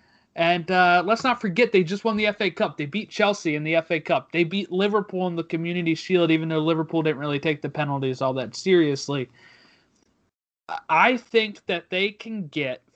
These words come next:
fifth or sixth, which I think would be a huge improvement from last season, even though it's only two or three s-, places. We're talking about difference in the table of,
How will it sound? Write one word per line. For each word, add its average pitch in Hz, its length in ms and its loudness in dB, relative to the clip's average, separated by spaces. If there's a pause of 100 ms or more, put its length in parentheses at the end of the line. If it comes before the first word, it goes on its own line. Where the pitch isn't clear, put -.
fifth 214 240 -6
or 202 160 -4
sixth, - 680 -6
which 151 280 -10
I 196 280 0
think 147 320 -8
would 147 120 -6
be 139 200 -6
a 127 40 -8
huge 190 360 -8
improvement 160 540 -4
from 139 200 -6
last 135 340 -4
season, 123 460 -8 (1040)
even 226 320 2
though 190 140 6
it's 170 100 0
only 165 180 -2
two 170 220 2
or 160 80 4
three 151 240 -4
s-, - 140 -10
places. 131 760 -8 (960)
We're 185 160 4
talking 196 520 2
about 160 680 2
difference 202 420 -2
in 175 140 -2
the 151 80 -4
table 156 760 0
of, 139 880 -2